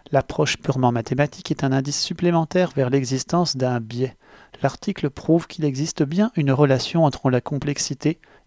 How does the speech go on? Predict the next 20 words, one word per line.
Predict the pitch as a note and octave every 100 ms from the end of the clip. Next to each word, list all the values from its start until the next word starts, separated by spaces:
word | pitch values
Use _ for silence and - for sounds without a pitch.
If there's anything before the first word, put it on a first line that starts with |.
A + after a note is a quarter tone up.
| -
et | C#3+
la | C3
note. | B2+ - - - - - - _ -
Il | C#3+
estime | D#3 - - C#3+ B2 -
par | - B2+
la | D3
suite | - G#3+ -
une | D3+ C3
corrélation | C3+ C#3 C3 B2+ E3
applicable | C#3 - D3 F3+ F3 C3
par | C3+
régression | - C3+ B2+ A#2 -
linéaire | B2+ B2+ C#3+ E3 - _ -
pour | - -
corriger | - G3+ D#3+ D#3+
la | D3+ A#2+
relation | C3+ B2+ - E3+ F3+ - -
et | B2+ -
appliquer | F3 - E3+ - F#3+